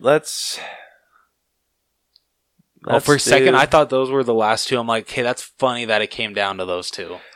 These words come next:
Speaker 1: Yeah. <laughs> Uh, I mean, hell, let's just start from the top.
Speaker 2: All
Speaker 1: Let's
Speaker 2: right.
Speaker 1: do Henry Cavill's Superman.
Speaker 2: My first introduction to Superman.
Speaker 1: And that's a bummer.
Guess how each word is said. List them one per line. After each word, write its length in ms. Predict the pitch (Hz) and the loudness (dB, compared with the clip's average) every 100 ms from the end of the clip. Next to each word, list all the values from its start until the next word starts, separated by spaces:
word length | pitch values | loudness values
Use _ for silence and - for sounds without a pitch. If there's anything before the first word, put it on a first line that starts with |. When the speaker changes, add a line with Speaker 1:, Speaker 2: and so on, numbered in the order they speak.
| - - _ | -20 -20 _
Speaker 1:
Yeah. 400 | - 92 90 87 - - | 2 6 6 6 0 -6
<laughs> 60 | - - - - _ - | -6 -6 -16 -20 _ -10
Uh, 640 | - 127 135 131 135 131 - - - _ _ _ _ _ - | -2 2 4 4 2 -2 -12 -20 -20 _ _ _ _ _ -18
I 40 | 123 | -4
mean, 180 | 117 117 | -2 0
hell, 240 | 110 80 | -2 0
let's 180 | 85 - | 0 -2
just 140 | 98 | -8
start 200 | - 87 | -2 -4
from 120 | - | -4
the 80 | - | -18
top. 380 | - - - - - | -14 -10 -10 -10 -2
Speaker 2:
All 100 | 104 | 2
Speaker 1:
Let's 140 | 95 | 2
Speaker 2:
right. 60 | - | 0
Speaker 1:
do 340 | 127 127 127 | 2 2 2
Henry 320 | 117 127 139 135 | 0 -2 -4 -6
Cavill's 720 | - 123 120 117 120 - - | -2 0 2 0 -2 -4 -6
Superman. 840 | - 104 95 87 85 82 80 - _ _ _ _ | -4 -4 -4 -8 -8 -10 -12 -18 _ _ _ _
Speaker 2:
My 100 | - | -14
first 400 | 90 - 113 110 | -12 -2 -2 -2
introduction 840 | 120 110 117 95 - - - - 107 - | -6 -6 -6 -6 -6 -12 -16 -18 -20 -20
to 100 | - | -14
Superman. 680 | - - - 65 - - 117 _ _ - | -14 -14 -16 -18 -20 -20 -20 _ _ -12
Speaker 1:
And 100 | 90 | -8
that's 200 | 85 87 | -6 -6
a 20 | |
bummer. 460 | 90 87 73 50 - | -4 -4 -4 -10 -18